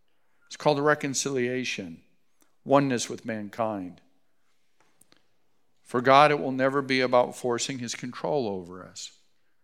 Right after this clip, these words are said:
And Jesus, our Savior, our brother, our example, he gave up control and laid down his life in obedience to the Father as a servant,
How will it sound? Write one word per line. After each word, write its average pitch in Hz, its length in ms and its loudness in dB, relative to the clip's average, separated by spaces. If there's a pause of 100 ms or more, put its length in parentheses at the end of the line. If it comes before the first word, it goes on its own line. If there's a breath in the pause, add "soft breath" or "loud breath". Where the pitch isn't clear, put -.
(2250)
And 123 180 -2
Jesus, 120 560 4
our 120 140 -4
Savior, 117 720 0 (1040)
our 117 100 2
brother, 135 440 6
our 107 280 2
example, 110 800 -8 (540)
he 135 140 -10
gave 139 200 -2
up 151 220 -2
control 98 640 -10 (840)
and 110 100 -4
laid 127 160 2
down 127 260 2
his 139 160 -2
life 110 440 0
in 123 80 -6
obedience 107 580 -6
to 123 120 -8
the 113 120 -6
Father 95 500 -4 (840)
as 113 160 -6
a 123 60 -2
servant, 120 580 -6